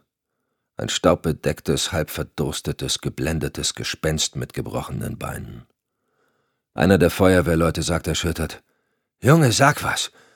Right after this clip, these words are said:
Ich flehe dich an, sag was!" Aber dein Mund ist völlig ausgetrocknet vom Staub. Erst als sie dir endlich Wasser geben, geht es. "Wie heißt du, Junge?", fragt der Feuerwehrmann erneut. "Sag mir deinen Namen."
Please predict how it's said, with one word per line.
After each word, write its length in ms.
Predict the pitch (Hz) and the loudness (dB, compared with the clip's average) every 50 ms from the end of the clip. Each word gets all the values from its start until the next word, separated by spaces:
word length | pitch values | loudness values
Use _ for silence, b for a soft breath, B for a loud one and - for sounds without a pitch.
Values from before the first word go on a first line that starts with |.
| b b b b - | b b b b -6
Ich 120 | 101 92 | -4 -2
flehe 240 | - - 147 175 180 | 4 8 8 10 10
dich 200 | 151 135 - 156 | 8 6 6 6
an, 140 | 151 165 131 | 4 6 6
sag 300 | - 139 175 202 - - | 6 6 6 4 2 -4
was!" 300 | - - - - - - _ _ _ _ _ _ _ _ _ _ _ _ _ _ _ _ _ _ _ _ _ _ _ _ | -6 -4 -4 -6 -8 -10 _ _ _ _ _ _ _ _ _ _ _ _ _ _ _ _ _ _ _ _ _ _ _ _
Aber 220 | - - 65 80 | -4 -2 0 0
dein 160 | - 82 80 | 2 2 2
Mund 200 | 82 85 85 80 82 | 2 2 0 0 -2
ist 160 | 78 - - | -4 -6 -4
völlig 340 | - 82 80 76 - - - | -2 -2 0 -2 -2 -2 -2
ausgetrocknet 640 | 76 76 - - - - - - - - - 58 - | -2 -2 -2 -2 -6 -6 -6 -8 -8 -6 -8 -8 -6
vom 160 | - - - | -8 -8 -8
Staub. 420 | - - 57 52 52 120 - - _ _ _ _ _ _ _ _ _ _ _ _ _ _ _ _ _ _ _ _ - | -8 -8 -8 -8 -10 -10 -14 -18 _ _ _ _ _ _ _ _ _ _ _ _ _ _ _ _ _ _ _ _ 0
Erst 260 | - 73 82 - - | 2 2 2 4 4
als 160 | 82 73 - | 2 2 2
sie 80 | - 73 | 0 0
dir 220 | 76 73 - - | 0 0 0 0
endlich 420 | 82 92 82 - 76 71 - - | 0 0 0 0 -2 -2 -2 -2
Wasser 300 | - 78 76 - 65 62 | -2 -2 0 0 0 -2
geben, 400 | 60 - 57 55 - - 55 - | -4 -6 -8 -8 -8 -8 -10 -10
geht 260 | - - - - - - | -10 -10 -12 -12 -12 -14
es. 320 | - - - - - - - _ _ _ _ _ _ _ _ _ _ _ _ _ _ _ _ _ _ _ _ _ _ _ _ _ _ _ _ _ _ _ _ | -14 -12 -10 -10 -10 -10 -14 _ _ _ _ _ _ _ _ _ _ _ _ _ _ _ _ _ _ _ _ _ _ _ _ _ _ _ _ _ _ _ _
"Wie 120 | - 107 107 | 2 4 6
heißt 300 | - 165 190 - - - | 6 6 6 6 6 4
du, 60 | 120 | 4
Junge?", 360 | 98 - - - - - - - _ _ _ _ _ _ _ _ _ _ _ _ _ | 4 4 0 -4 -8 -12 -16 -18 _ _ _ _ _ _ _ _ _ _ _ _ _
fragt 300 | _ - - - - 60 | _ -4 -4 -4 -4 -4
der 100 | - - | -6 -6
Feuerwehrmann 560 | - - 73 65 69 67 - 67 65 67 71 | -4 -2 -2 -2 -2 -4 -4 -4 -4 -4 -6
erneut. 420 | 69 69 67 - 69 - - - - _ _ _ _ _ _ | -6 -6 -6 -6 -6 -8 -10 -14 -18 _ _ _ _ _ _
"Sag 300 | - - 123 120 127 - | 0 2 4 4 4 6
mir 140 | 135 131 131 | 6 6 8
deinen 260 | 113 127 139 143 139 | 8 6 6 8 8
Namen." 440 | 139 143 151 156 139 110 80 67 | 8 8 8 8 6 4 2 -2